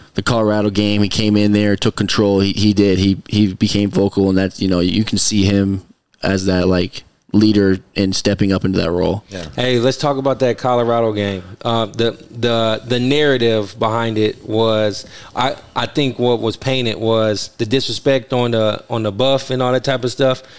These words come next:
Speaker 3: What's your perspective on, like, the, the, the drama between that whole, like, game and the build up and things like that?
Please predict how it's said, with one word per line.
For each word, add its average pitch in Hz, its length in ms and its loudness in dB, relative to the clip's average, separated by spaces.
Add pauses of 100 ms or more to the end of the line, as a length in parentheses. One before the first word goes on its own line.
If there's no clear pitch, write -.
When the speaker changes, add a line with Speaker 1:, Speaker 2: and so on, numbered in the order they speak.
(160)
Speaker 3:
What's 135 180 -2
your - 100 2
perspective 139 640 0
on, 127 300 0
like, 120 400 -2 (400)
the, 120 360 0
the, 110 680 -2 (100)
the 120 140 0
drama 123 400 0
between 117 480 -2
that 113 240 0
whole, 113 600 0 (680)
like, 110 440 -4 (440)
game 127 500 -2
and 110 80 -4
the 104 60 -8
build 123 300 2
up 123 280 0
and 104 140 -6
things 117 340 -2
like 107 240 -2
that? 110 240 -2